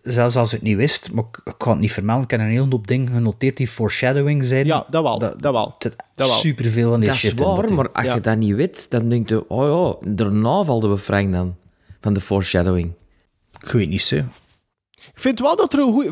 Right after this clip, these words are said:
Speaker 2: ik, ik, ik vind wel dat er
Speaker 3: Maar
Speaker 2: een duidelijke
Speaker 3: dat is toch,
Speaker 2: visie was.
Speaker 3: is
Speaker 2: Een
Speaker 3: toch niet
Speaker 2: duidelijke
Speaker 3: waar, hè,
Speaker 2: visie
Speaker 3: Bart?
Speaker 2: was.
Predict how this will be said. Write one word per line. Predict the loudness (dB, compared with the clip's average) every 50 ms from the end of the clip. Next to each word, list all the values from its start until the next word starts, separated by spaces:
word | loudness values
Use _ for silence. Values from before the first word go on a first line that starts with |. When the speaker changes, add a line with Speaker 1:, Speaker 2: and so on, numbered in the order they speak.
| -4 -4 -2
Speaker 2:
ik, | -2 -4 -4 -4
ik, | -4 -4 -4 -4 -6 -6
ik | -6 -6 -4 0
vind | 2 2 2 2
wel | 2 -2 0
dat | 0 0 0
er | 0
Speaker 3:
Maar | 0 0
Speaker 2:
een | 0
duidelijke | 0 0 0 0 0 0 0 0
Speaker 3:
dat | 2
is | 0
toch, | 0 0
Speaker 2:
visie | 0 0
was. | 0 -2 -2 -4 -10
Speaker 3:
is | -12 -14 -20 -20 _ _ -20 -12 -6
Speaker 2:
Een | -2 0
Speaker 3:
toch | 0 2 2 2
niet | 2 2
Speaker 2:
duidelijke | 2
Speaker 3:
waar, | 2 2
hè, | 2
Speaker 2:
visie | 2 2
Speaker 3:
Bart? | 2 2 0
Speaker 2:
was. | 0